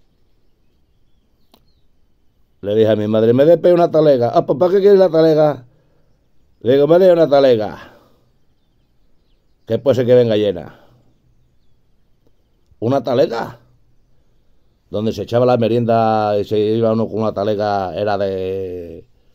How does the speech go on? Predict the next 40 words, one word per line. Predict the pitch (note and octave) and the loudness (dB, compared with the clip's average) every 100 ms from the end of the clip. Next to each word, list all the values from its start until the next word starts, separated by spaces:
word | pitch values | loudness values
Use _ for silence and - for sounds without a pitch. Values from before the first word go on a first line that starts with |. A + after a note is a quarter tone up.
| _ _ _ | _ _ _
de | E2+ F#2 | -16 -8
tela. | C3 - - - _ _ _ | -6 -6 -8 -14 _ _ _
Con | - G2 | -16 -10
una | G2+ | -10
tranzadera | F#2+ E2+ E2 F#2+ F2+ | -10 -12 -10 -10 -10
se | F2 | -12
tiraba | E2 F#2+ F2+ | -12 -10 -10
y | E2+ | -12
se | E2 | -12
echaba | F#2 F#2 | -12 -10
la | F2 | -10
merienda | F2 F2+ | -12 -14
y | D2 | -14
se | E2 | -12
iba | F2 | -12
uno | F2 E2+ E2 C#2 _ _ | -12 -14 -14 -18 _ _
con | E2+ E2+ | -14 -12
la | E2 | -12
ta-, | - _ | -14 _
con | F#2 F2 | -12 -10
la | |
talega | E2 F2 F#2 F2 | -10 -10 -10 -8
para | - | -8
allá | G2 | -8
a | |
trabajar. | D#2+ C#2 E2+ G2 - _ _ _ _ _ _ _ _ _ _ _ _ _ _ _ - | -10 -10 -6 -8 -8 _ _ _ _ _ _ _ _ _ _ _ _ _ _ _ -10
Porque | F#2 F2 | -8 -8
entonces, | - A#2 C3 C#3+ C#3 C3+ B2+ B2 | -10 -6 2 4 4 2 0 -2
entonces | G#2+ G2 G2+ C#3 | -6 -10 -6 -2
no | C3 | 0
había | C3+ C3 A#2+ | 2 2 0
bolsas | G2+ B2 C3 | 0 -2 -2
de | A2 | -4
plástico, | - C3+ F3 C#3 B2+ | -4 -4 -4 -2 0
¿eh? | D3 - | 0 -4
Bolsa | F#2 C3+ D3 | -2 -2 0
de | D3 | 0
plástico | A2 D3 D#3 F3 D#3+ | 0 -6 -6 -8 -6
ni | B2 G2+ | -8 -6
una. | B2 D#2 - | -8 -10 -18